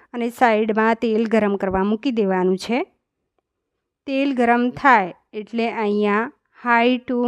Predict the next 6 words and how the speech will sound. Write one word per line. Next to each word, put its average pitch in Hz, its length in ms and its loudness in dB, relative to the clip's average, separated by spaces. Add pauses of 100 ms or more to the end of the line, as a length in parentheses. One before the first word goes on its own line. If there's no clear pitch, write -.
(180)
medium 240 400 4
flame 214 320 2
ઉપર 202 180 -4 (140)
તળવાના 185 580 -2
છે 269 160 -2 (3500)
અને 214 180 -6